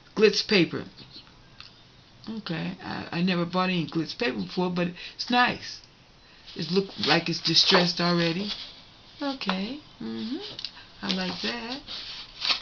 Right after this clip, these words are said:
And the kids travel, so this is perfect. Yeah, perfect. Oh, I love this. And there's two of these. That's the back. Oh, okay.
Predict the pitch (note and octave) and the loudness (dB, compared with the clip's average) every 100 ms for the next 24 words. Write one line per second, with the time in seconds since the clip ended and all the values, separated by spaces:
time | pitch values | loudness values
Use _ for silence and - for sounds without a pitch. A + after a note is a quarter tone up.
0 | - - - - G3 F#3+ F#3+ - G#3+ - | -6 -8 -8 -6 -6 -6 -2 0 4 6
1 | - G#3+ A3 B3+ G3 A3+ - G3 - - | 4 2 2 2 0 -2 -4 4 6 6
2 | - - - - G#3 G3 - - F3 G#3+ | -2 -6 -6 -6 -4 -6 -6 -2 -2 -2
3 | D#3+ - - - - - - - - - | -6 -8 -10 -8 -8 -8 -10 -14 -14 -14
4 | - - F3 F#3+ - D#3+ E3 F3 E3 - | -12 -12 -8 -8 -8 -8 -8 -8 -12 -10
5 | - - - - - - - - - - | -8 -6 -4 -6 -8 -6 4 4 4 -6
6 | - - - - - - - - - - | -8 -10 -10 -6 4 4 4 -4 -8 -8
7 | D#3+ G3+ C3 C#3 F3+ D3 C3+ D3+ A#2 - | -4 -2 -2 0 0 0 -2 -2 -4 -6
8 | - - - - - - - - - - | -4 -4 -4 -8 -8 -12 -16 -16 -16 -20
9 | - - - F3+ D3+ D#3+ - - F3 D#3 | -18 -18 -16 -12 -8 -6 -2 0 0 -2
10 | D#3 D3 D#3 - D#3 - D3+ D3+ E3+ - | -4 -4 -8 -10 -12 -12 -12 -8 -2 -2
11 | - - - - - - - - - - | -2 -6 -12 -12 -14 -10 -8 -8 -12 -14
12 | - - - - - - B3 A#3+ F3+ F#3+ | -14 -16 -18 -20 -14 -6 0 6 6 4
13 | - D#3+ F3+ G3+ | 0 2 2 0